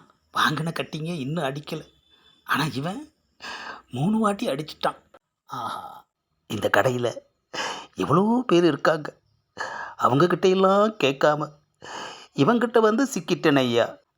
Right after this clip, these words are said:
அதுவும் ஊறுகாய் மேட்டர்ல. டிஷு, அம்மா. ஆஹா,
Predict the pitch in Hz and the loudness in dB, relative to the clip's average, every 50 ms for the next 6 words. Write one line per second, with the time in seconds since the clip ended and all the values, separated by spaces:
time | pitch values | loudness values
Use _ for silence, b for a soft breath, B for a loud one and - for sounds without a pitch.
0 | _ _ - - 113 113 101 104 143 180 226 262 277 294 339 _ _ _ _ B | _ _ 0 0 0 -2 -6 -6 -6 -4 -4 -4 -6 -8 -12 _ _ _ _ B
1 | B B B B _ - 98 107 135 185 214 269 247 - - 190 196 190 185 196 | B B B B _ -12 -4 -2 0 2 2 2 2 2 2 2 4 2 2 2
2 | 190 - 220 208 208 220 311 - - _ _ _ _ _ _ _ _ _ _ _ | 2 0 -2 -2 -2 -6 -8 -10 -14 _ _ _ _ _ _ _ _ _ _ _
3 | _ _ _ _ _ _ _ _ _ _ _ _ _ _ - - - 226 - 180 | _ _ _ _ _ _ _ _ _ _ _ _ _ _ -2 -2 -2 -2 -4 -6
4 | - 175 - 165 180 190 208 233 226 226 220 226 220 160 - _ _ _ _ _ | -6 -6 -6 -6 -6 -8 -8 -6 -6 -6 -6 -8 -10 -12 -14 _ _ _ _ _
5 | _ _ _ - 113 117 120 117 104 | _ _ _ 6 6 8 8 6 4